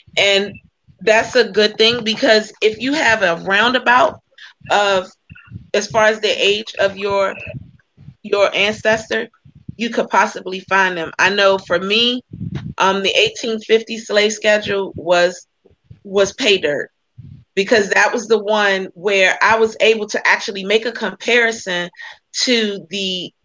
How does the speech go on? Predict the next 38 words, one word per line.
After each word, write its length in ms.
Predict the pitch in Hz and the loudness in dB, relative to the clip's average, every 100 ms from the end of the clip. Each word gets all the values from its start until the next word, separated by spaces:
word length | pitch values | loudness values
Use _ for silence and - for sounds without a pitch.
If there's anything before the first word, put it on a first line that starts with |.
| _ | _
inventory 680 | 196 262 285 262 - 233 208 | 2 2 0 -4 0 0 0
list 360 | 202 196 196 - | 2 2 2 0
of 140 | 185 | 0
names 600 | 190 196 208 196 185 185 - - - _ - | 2 0 2 0 -2 -8 -16 -20 -20 _ 0
that 360 | 190 190 - - _ _ _ - - | 2 4 2 -2 _ _ _ -18 -10
my 280 | 190 196 196 | -4 2 2
great-great-grandmother's 1160 | 202 208 214 226 214 202 202 208 190 190 185 - | 2 2 2 2 0 2 0 2 0 -2 -6 -2
slave 300 | 208 208 208 | 0 2 0
owner 240 | 185 180 | -4 -4
had 500 | 208 240 220 185 175 - - _ _ _ _ | 0 2 4 2 0 -8 -20 _ _ _ _
to 120 | - | 0
the 180 | 226 190 | 4 4
list 560 | 185 202 220 208 - - _ | 2 2 4 4 -2 -18 _
that 180 | 190 185 | 0 2
was 160 | 190 - | 0 -2
actually 500 | 180 196 208 180 175 - | 0 0 -4 -8 -8 -4
on 200 | 190 185 | -2 -2
the 80 | |
slave, 480 | 185 - 202 196 175 - _ _ _ _ _ - - | -6 -2 0 0 -2 -10 _ _ _ _ _ -20 0
on 220 | 208 214 | 2 2
the, 200 | 196 185 | 2 0
um, 380 | 160 175 175 175 - _ _ | 0 -2 -4 -8 -14 _ _
the 100 | 190 | -2
slave 300 | - 196 190 | 2 0 0
schedule. 460 | - 233 220 175 165 - - | 0 0 2 -2 -8 -12 -6
And 120 | - 202 | 0 2
I 100 | 202 | 2
figured 400 | - 220 214 202 | 2 2 4 4
out 280 | 254 277 - _ | 4 2 -4 _
that 120 | 214 | 2
it 100 | 247 | 2
was 120 | 220 | 0
the 140 | - 202 | -2 -2
exact 520 | 185 185 214 226 - | -2 -2 2 2 -2
same 320 | - 220 214 | -2 0 0
amount 320 | 185 190 190 | -2 0 0
of 120 | 170 - | -4 -6
people. 440 | 240 220 - - | -6 -6 -10 -14